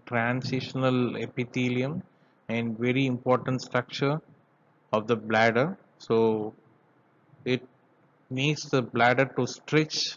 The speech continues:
when distended with the urine. So it plays as a complete barrier for fluid and electrolytes, and it also plays a part as an osmotic barrier, and it has an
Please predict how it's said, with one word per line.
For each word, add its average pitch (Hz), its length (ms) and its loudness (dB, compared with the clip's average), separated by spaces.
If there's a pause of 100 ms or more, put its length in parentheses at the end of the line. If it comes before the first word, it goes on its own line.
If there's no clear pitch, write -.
(140)
when 120 320 -2
distended 127 640 0 (600)
with 127 600 -2 (420)
the 117 180 0
urine. 117 460 -2 (1040)
So 120 140 2
it 120 180 0
plays 135 260 4
as 123 120 -4
a 123 120 2
complete 131 800 0
barrier 123 300 6
for 123 200 0 (140)
fluid 131 280 2
and 127 120 0
electrolytes, 127 960 0 (560)
and 117 220 0
it 117 140 0
also 123 320 0
plays 123 400 0
a 123 60 2
part 120 440 2
as 113 160 -2
an 113 320 -8 (720)
osmotic 123 520 -2 (100)
barrier, 131 520 2 (400)
and 120 300 0
it 123 300 -6
has 135 360 -2
an 147 300 -2